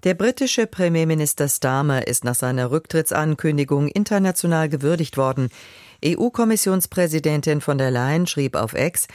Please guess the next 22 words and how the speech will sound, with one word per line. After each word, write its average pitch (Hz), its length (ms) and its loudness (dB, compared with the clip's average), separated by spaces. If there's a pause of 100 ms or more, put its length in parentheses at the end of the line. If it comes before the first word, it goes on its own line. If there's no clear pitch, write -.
(280)
viele 226 380 0
Regierungschefs 165 800 0
bräuchten 143 420 -2
Jahre, 143 560 0
um 117 300 -2
zu 117 180 -2
dem 143 220 0
Staatsmann 139 600 -2
heranzuwachsen, 143 840 0 (420)
der 170 160 2
Starmer 160 520 2
in 147 120 2
nur 135 160 0
zwei 143 300 -2
Jahren 117 500 0
geworden 131 400 0
sei. 113 220 -2 (640)
Regierungssprecher 180 920 0
Cornelius 180 600 0
sagte 202 280 0
in 160 140 0
Berlin, 143 420 2